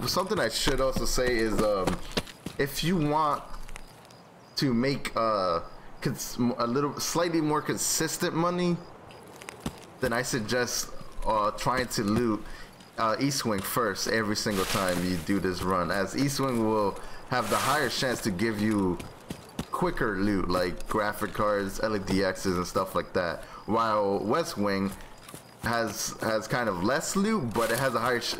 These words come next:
but it has a, a lot of chances to get really good, uh, key card spawns. And obviously, if you get,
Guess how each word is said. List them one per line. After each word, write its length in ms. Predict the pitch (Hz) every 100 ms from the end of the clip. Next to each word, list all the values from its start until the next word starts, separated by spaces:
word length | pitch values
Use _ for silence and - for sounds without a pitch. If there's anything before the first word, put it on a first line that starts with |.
| 113
but 160 | 107
it 60 | 110
has 220 | 123 107
a, 320 | 104 95 90 - - - -
a 40 | 104
lot 140 | 113
of 80 | 110
chances 380 | - 117 110 101
to 100 | 104
get 400 | 92 113 104 - -
really 540 | 107 101 107 123 117 101
good, 340 | 92 117 101
uh, 160 | 104 98
key 220 | - 143
card 240 | - 95
spawns. 420 | - 95 85 82 87
And 140 | 87
obviously, 440 | 101 104 98 104
if 140 | 95 -
you 60 |
get, 320 | 90 107 101